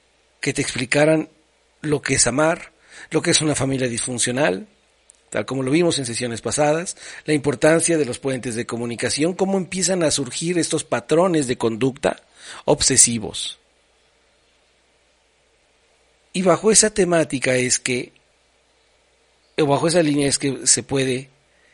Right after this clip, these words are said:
saber que el amor sí es objetivo. Sí podemos descubrir de qué somos capaces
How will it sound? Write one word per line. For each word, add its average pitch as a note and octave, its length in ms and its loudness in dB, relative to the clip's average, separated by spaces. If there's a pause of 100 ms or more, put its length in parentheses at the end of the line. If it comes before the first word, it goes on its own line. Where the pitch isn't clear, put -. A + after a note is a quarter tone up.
(840)
saber A#2+ 680 -2 (520)
que A#2 120 -4
el G#2+ 80 -4
amor G#2+ 320 -4 (1600)
sí - 340 -2
es F3 100 -2
objetivo. A2 580 -8 (1500)
Sí - 180 -4
podemos D#3+ 400 2
descubrir C#3+ 580 0
de D3+ 180 -4
qué D3+ 140 -2
somos D#3 400 2
capaces C3+ 680 0